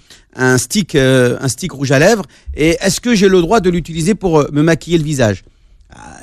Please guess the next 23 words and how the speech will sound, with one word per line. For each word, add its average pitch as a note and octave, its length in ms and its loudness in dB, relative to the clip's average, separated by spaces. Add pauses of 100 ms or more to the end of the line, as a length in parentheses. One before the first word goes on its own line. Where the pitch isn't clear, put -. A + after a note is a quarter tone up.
ça, G#2 160 -16
ça G2+ 180 -20
pose, A#2 220 -14
on A2 120 -12
peut C3 120 -12
se - 60 -18
poser C3+ 200 -2
des C#3 80 -4
questions, A#3+ 320 0
Philippe. C3 280 -4 (140)
On - 60 -16
a G#2+ 60 -6
le A2 40 -4
droit C3 140 0
de C#3 60 -4
se - 80 -12
poser B2 200 -8
la B2+ 100 -6
question. F3+ 320 -8 (360)
Donc, D#3+ 300 2
euh, C3+ 880 0 (540)
tawarru'an, F3 640 2 (340)
hein, C#3 180 0